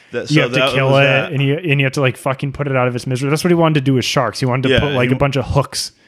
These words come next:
Speaker 2: just in the water, so
Speaker 1: Like
Speaker 2: they,
Speaker 1: giant fucking shark hooks.
Speaker 2: so they'd get caught on it, and then he'd wanna go out there in boats and fucking end their misery by
Speaker 1: Literally, he
Speaker 2: shooting them.
Speaker 1: said, like, "We can ride up in a Boston whaler and just shoot them."
Speaker 2: Just fucking shoot 'em. Yeah.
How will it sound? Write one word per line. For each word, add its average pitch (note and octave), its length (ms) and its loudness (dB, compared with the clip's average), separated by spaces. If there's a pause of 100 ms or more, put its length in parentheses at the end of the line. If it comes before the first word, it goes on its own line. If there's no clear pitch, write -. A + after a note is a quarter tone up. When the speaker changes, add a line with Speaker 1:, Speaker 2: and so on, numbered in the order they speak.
Speaker 2:
just C#3 200 -4
in D3+ 100 2
the C3+ 80 2
water, A#2+ 420 0
so B2 100 -2
Speaker 1:
Like B2+ 100 0
Speaker 2:
they, A#2+ 100 -2
Speaker 1:
giant C3 300 2
fucking B2+ 420 -4
shark A#2+ 380 -4
hooks. G2+ 180 -8
Speaker 2:
so D3+ 80 -2
they'd D3 240 -4
get D3+ 220 -4
caught C#3+ 260 2
on C3 160 2
it, B2 80 -4
and C3 100 -6
then C#3 100 2
he'd C#3 100 0
wanna C#3+ 180 2
go C3+ 220 2
out C#3 100 2
there C3+ 160 0
in B2+ 140 -4
boats B2+ 340 -2
and A#2+ 100 -6
fucking B2+ 300 -2
end C3 320 -2
their A#2 140 -2
misery G#2+ 560 -8 (240)
by C3 80 -2
Speaker 1:
Literally, D3+ 380 4
he C3+ 80 2
Speaker 2:
shooting C3 60 2
them. B2 80 0
Speaker 1:
said, C#3 380 0
like, B2+ 220 -2
"We B2 160 -6
can B2+ 200 -4
ride A#2+ 220 0
up A#2+ 180 -4
in A#2+ 80 -8
a A2 60 -8
Boston A2+ 480 -6
whaler G#2+ 400 -6
and G#2 140 -14
just - 360 -16
shoot A#2 280 -10
them." C#3+ 80 -6
Speaker 2:
Just C3+ 180 -4
fucking C3+ 340 -2
shoot B2 300 0
'em. G#2+ 260 -12
Yeah. C#3+ 340 0